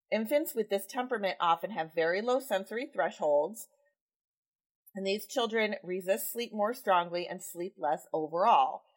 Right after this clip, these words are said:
Temperament is an important contributing factor to infant sleep development and self-soothing abilities. Parents may need a slightly different approach to sleep, as well as more support overall with a baby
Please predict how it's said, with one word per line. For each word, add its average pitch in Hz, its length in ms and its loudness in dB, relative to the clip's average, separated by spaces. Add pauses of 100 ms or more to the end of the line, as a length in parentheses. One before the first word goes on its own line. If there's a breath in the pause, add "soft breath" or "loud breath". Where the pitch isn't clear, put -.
(160)
Temperament 247 540 -2
is 196 120 -4
an 294 80 -6
important 175 540 -8
contributing 202 580 -10
factor 180 320 -2
to 175 220 -12
infant 185 360 -8
sleep 185 320 -10
development 202 680 0
and 175 140 -10
self-soothing 170 1080 0 (140)
abilities. 156 880 -4 (1000)
Parents 214 340 4
may 240 140 -2
need 202 280 0
a 170 60 -4
slightly 190 400 0
different 196 300 -6
approach 170 400 -4
to 165 80 -12
sleep, 233 400 0 (100)
as 170 140 -6
well 180 180 6
as 180 140 -2
more 170 160 -2
support 175 420 -2
overall 165 880 8 (680)
with 208 180 4
a 226 60 4
baby 190 640 2